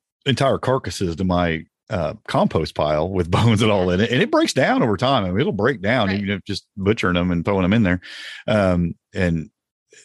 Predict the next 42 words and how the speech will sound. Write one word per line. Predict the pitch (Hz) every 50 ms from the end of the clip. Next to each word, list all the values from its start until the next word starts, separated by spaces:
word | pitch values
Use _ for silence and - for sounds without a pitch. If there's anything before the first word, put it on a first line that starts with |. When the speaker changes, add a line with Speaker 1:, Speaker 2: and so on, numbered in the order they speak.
| _ -
Speaker 1:
you | 113 101 101
know, | 90 85
so | 82 - 117
you're | 107 110 110
getting | 127 143 131 113
the | 95 85
benefit | 80 110 135 143 117 - 104 90
of | 87 87
that | 85 80 87
bone | 92 90 87 85 85
meal | 87 87 90
Speaker 2:
Mm-hmm. | 90 104
Speaker 1:
in | 117 110 92
there. | 85 82 85 87 82 - - - - - - -
Uh, | 95 90 92
it's | 101 107 - - 139
not | 135 120 107 - - _ _ _ _ _ _ _ -
exactly | 117 101 92 104 104 95 - 98 92
the | 85
same | - 95 92 92
as | 85
powdering | - - 95 90 90 90 92 92 92
and | 90
grinding | 85 98 92 92 90 90 90 87 90
it, | 90 90 90 - -
you | - 101
Speaker 2:
Right, | 90
Speaker 1:
know, | 87
or | 87 87 87 85
Speaker 2:
right. | 90 92
Speaker 1:
you're | 90 87
drying | 85 101 92 92 92 92
it | 95
and | 90 85
grinding | 90 87 87 90 90 90 87
it | 90 90
and | 87 82 -
putting | - 92 87 87 85
it | 87 85
on | 85 85
your | 80 80
garden. | 80 95 92 95 95 87 90 85